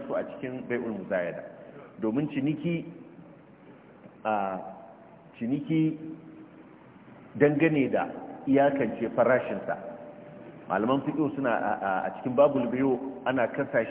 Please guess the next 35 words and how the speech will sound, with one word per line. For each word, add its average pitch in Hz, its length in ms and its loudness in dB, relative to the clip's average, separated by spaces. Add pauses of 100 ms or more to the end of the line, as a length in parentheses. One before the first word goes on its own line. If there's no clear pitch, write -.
shi 135 220 -2 (960)
a, 95 400 2 (720)
wato 92 560 2 (720)
ana 113 440 2 (320)
kasa 143 300 0 (120)
shi 123 300 -2 (220)
kashe-kashe 123 500 -2
kamar 117 280 6
guda 107 560 4
hudu 135 260 0
ko 131 120 6
biyar. 90 280 0 (680)
Akwai 139 400 6
shi 160 80 0
wannan 165 380 6
bai'ul 131 320 2
muzayada 107 580 0 (1000)
wanda 117 220 4
za 120 140 8
a - 60 0
yi 107 60 0
ta 123 140 -6
karawa, 104 580 2 (200)
za 117 100 0
a 92 60 -2
yi 110 80 -2
ta 120 120 -12
karawa 123 540 0 (720)
har 131 180 4
ya 127 120 4
zamanto 117 440 -2
an 113 180 -4
kai 113 240 0
zuwa 98 200 0
ga 92 100 -10